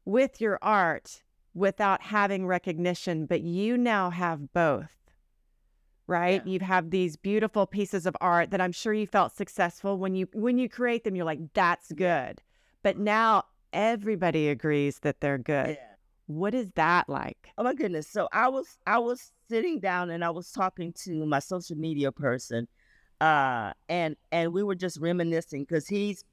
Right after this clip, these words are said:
Speaker 2: we've been together for almost ten years. And so he said, "You remember when you were doing artwork?" And I said, "Yeah." He said,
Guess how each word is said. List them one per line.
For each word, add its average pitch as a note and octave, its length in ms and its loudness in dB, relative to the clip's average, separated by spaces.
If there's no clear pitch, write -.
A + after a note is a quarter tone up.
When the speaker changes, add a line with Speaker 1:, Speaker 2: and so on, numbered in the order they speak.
Speaker 2:
we've F#3+ 320 0
been F3+ 160 2
together D#3 400 2
for C#3+ 120 0
almost C#3 400 0
ten D#3+ 200 -4
years. C3+ 480 -4
And D#3+ 300 0
so E3+ 220 0
he G3+ 180 -4
said, D#3+ 580 0
"You F#3+ 260 -2
remember A3 360 -2
when G3 240 -4
you E3+ 80 -4
were E3+ 100 -2
doing F3 360 -4
artwork?" F3 500 0
And D3+ 140 -2
I D#3+ 120 0
said, D3 480 0
"Yeah." F#3 320 0
He F3+ 120 -6
said, F#3+ 360 -4